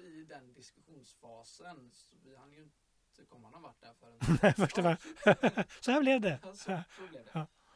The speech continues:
Speaker 1: Ehm, men då fick man ändå, det var ju en, det skulle ju komma ett till. Så att man fick uppleva lite mer av den här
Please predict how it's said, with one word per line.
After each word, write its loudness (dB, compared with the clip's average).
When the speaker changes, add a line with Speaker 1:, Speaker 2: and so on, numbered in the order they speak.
Speaker 1:
Ehm, -20
men -20
då -16
fick -20
man -14
ändå, -18
det -20
var -16
ju -16
en, -20
det -20
skulle -20
ju -20
komma -20
ett -20
till. -20
Så -20
att -20
man -20
fick -20
uppleva -20
lite -20
mer -20
av -20
den -20
här -20